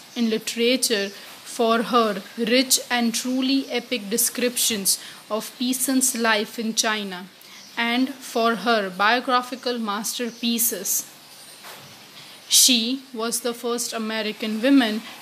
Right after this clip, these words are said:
to win the Nobel Prize for Literature. So now let us move to the introduction for answer.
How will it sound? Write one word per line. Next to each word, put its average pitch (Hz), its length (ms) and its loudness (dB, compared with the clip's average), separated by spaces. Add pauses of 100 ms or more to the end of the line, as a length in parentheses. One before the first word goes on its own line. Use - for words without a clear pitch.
(100)
to 247 160 0
win 233 300 4
the 214 100 4
Nobel 233 500 4
Prize 226 500 0
for 233 200 -2
Literature. 220 840 -4 (1200)
So - 220 0
now 220 320 4
let 240 400 -2
us 285 220 0
move 254 420 0
to 240 100 -6
the 220 240 -6
introduction 240 800 0
for 220 400 -2
answer. 226 540 -2